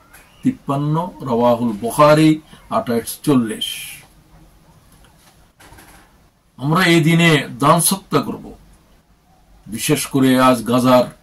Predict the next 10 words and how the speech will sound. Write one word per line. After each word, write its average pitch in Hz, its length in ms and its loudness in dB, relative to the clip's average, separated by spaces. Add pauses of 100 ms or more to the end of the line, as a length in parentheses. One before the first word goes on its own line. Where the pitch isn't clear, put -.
(580)
ফিলিস্তিনের 139 580 0
নির্যাতিত 131 580 0
অসহায় 127 480 0
ভাইদের 127 360 2 (760)
জন্য 135 320 0 (380)
সাধ্যমতো 143 720 -2 (840)
অর্থ, - 340 -8 (680)
খাদ্য, 120 560 -2 (240)
পানীয়, 135 380 -2 (420)
বস্ত্র, 135 460 0